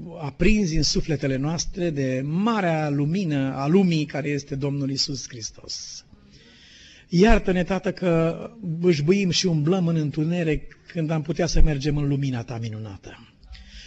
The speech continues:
Tată, am învățat în după-amiaza aceasta de primejdia persistenței.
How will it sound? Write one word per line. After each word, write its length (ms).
Tată, 380
am 160
învățat 440
în 120
după-amiaza 600
aceasta 440
de 160
primejdia 880
persistenței. 1300